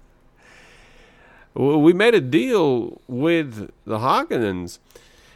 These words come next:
The, you know who's not in this is, um, Black Widow's sister.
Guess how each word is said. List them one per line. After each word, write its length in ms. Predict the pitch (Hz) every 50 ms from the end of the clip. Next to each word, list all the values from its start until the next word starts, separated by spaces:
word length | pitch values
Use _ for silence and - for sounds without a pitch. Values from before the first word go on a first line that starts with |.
| _ _ -
The, 500 | 139 131 151 156 151 143 - - - -
you 80 | 165 160
know 120 | 165 180
who's 140 | 190 202 160
not 180 | 135 123 120 117
in 140 | 127 165
this 400 | 147 101 82 82 82 - - - - -
is, 360 | - 107 107 101 101 95 98
um, 480 | 104 98 92 90 87 87 85 87 87 85 _ _ - _ _ _ _ _ _ _ _ -
Black 300 | 101 101 107 107 107 -
Widow's 240 | 113 107 110 104 -
sister. 400 | - 117 110 - - 113 113